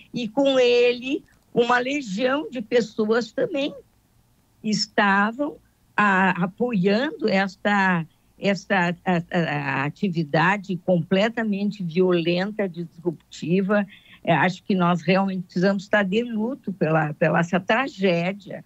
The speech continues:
né? Essa, essa professora é, é uma senhora, né, que de-, tá dedicando a vida pras crianças e se foi nesta missão, mas, ah, é,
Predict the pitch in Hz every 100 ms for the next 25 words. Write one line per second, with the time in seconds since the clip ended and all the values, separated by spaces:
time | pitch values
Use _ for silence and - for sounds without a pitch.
0 | _ _ _ 151 160 170 156 165 - 165
1 | 160 160 165 175 175 170 175 180 - 156
2 | 151 214 208 147 - _ _ - 139 135
3 | 127 127 - 123 151 156 - 160 139 160
4 | 175 147 139 135 _ _ _ - 139 151
5 | 151 147 - 147 143 139 - 170 190 190
6 | 180 208 180 180 226 254 302 214 185 190
7 | 202 196 185 - 170 165 202 226 196 175
8 | 185 185 - 247 - 220 202 294 - _
9 | _ _ - 185 175 175 170 190 190 185
10 | - 185 175 269 285 _ _ _ - 196
11 | 185 190 220 214 214 202 190 180 180 180
12 | 170 151 - _ _ _ - 170